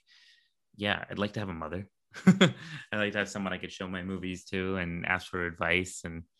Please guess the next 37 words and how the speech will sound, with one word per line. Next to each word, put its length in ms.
you 80
know, 300
in 100
some 160
ways 180
I 80
feel 440
I 80
did 180
grow 180
up 160
missing 380
some 180
of 100
that 260
after 220
that. 140
Again, 180
I 40
was 120
sixteen. 580
Uh, 380
and 180
also 500
'cause 240
my 100
dad 240
checked 320
out, 200
sometimes 320
I 80
felt 220
like 140
I 80
grew 180
up 140
without 320